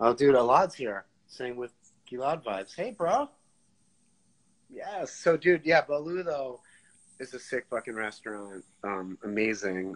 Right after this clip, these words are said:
amazing. We're gonna have to get back there and check it out 'cause that was, like, life-changing, man.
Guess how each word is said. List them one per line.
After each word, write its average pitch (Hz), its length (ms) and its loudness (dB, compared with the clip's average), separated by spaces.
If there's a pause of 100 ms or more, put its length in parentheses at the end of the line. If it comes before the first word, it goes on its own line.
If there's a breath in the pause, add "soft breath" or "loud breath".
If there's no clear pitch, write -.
amazing. 98 800 0
We're 110 160 0
gonna 120 120 6
have 117 100 4
to 120 80 -6
get 110 140 -4
back 101 220 0
there 98 140 -6
and 95 80 -10
check 92 220 -12
it 92 80 -12
out 90 260 -8
'cause 92 140 -20
that 92 140 -8
was, 87 140 -18
like, 85 320 -8 (840)
life-changing, 90 560 -2
man. 87 220 -8